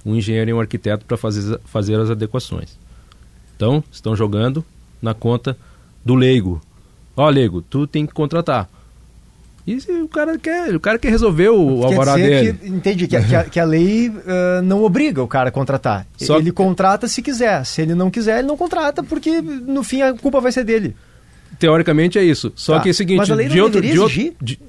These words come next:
Speaker 1: nós, nós entendemos que sim.
Speaker 2: Porque aí
Speaker 1: De
Speaker 2: tudo
Speaker 1: outro,
Speaker 2: bem a autodeclaração, né?
Speaker 1: de outro
Speaker 2: Se houver
Speaker 1: lado,
Speaker 2: uma exigência de um profissional ali que ateste, né?
Speaker 1: de outro lado tem um manual lá no Corpo de Bombeiros como é que tu faz tudo isso aí.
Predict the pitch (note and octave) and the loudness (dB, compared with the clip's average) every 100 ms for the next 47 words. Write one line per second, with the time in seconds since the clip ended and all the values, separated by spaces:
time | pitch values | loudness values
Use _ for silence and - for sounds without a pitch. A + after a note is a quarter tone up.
0 | - - G#2 G#2 C3+ C3 A2+ B2 C3 B2 | -20 -6 -2 0 0 0 -2 -2 -4 -4
1 | C#3+ - - C3 B3+ B3+ A#3 D#4 E3+ F#4+ | -6 -6 -4 -4 -2 -2 0 2 4 4
2 | F#4 B3+ G#3+ F#3+ F#3 D#3+ C#3+ - C#3+ C3 | 2 2 0 -2 2 0 0 0 0 -2
3 | A#2 B2 E3 F3+ F3 F3 F#3 G3 F3 E3 | -2 2 2 4 4 4 4 2 0 2
4 | F#3+ G3 G#3 A3+ B3 - - C#4+ A3+ C4 | 2 2 0 0 0 -2 0 0 0 0
5 | B3+ G3 B3+ - C#4 B3+ - A#2 G#2+ D3 | 0 0 0 0 0 -2 -4 -2 2 2
6 | D3+ D3+ D#3+ D#3+ F3 F3 G3 F3+ E3 D#3 | 2 2 2 2 2 2 2 2 2 2
7 | C3 A#2+ C3 - C3+ B2+ C#3 - D3+ D3+ | 0 0 -2 0 0 0 -2 -2 -4 -4
8 | - E3 D#3 E3 D#3 D#3+ G3+ D3+ | -6 -4 -2 -2 -4 -4 -2 -4